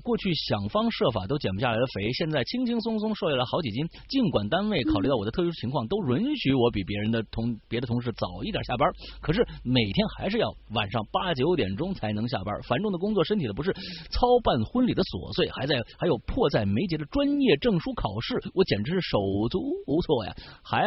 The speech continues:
Speaker 1: 好我有一个好脾气的老公，每天给我洗衣服、做饭、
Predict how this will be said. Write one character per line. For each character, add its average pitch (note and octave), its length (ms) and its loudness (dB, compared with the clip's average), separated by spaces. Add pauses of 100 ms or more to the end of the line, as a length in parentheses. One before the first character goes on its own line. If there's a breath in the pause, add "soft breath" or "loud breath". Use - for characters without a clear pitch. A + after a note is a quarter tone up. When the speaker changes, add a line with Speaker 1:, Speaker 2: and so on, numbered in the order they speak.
(120)
Speaker 1:
好 A2+ 240 2
我 A2+ 80 6
有 F#2 80 0
一 F#2+ 60 -4
个 G#2 80 0
好 F#2+ 320 -2
脾 D3 140 -4
气 F#3 100 -4
的 B2 80 2
老 F#2+ 100 -4
公， G#3 140 4 (800)
每 B2 80 -4
天 - 240 -2
给 B2 100 -4
我 C3 100 -4
洗 - 140 -6
衣 A#2+ 160 -2
服、 C#3 120 0
做 D#3+ 160 2
饭、 A#2 100 6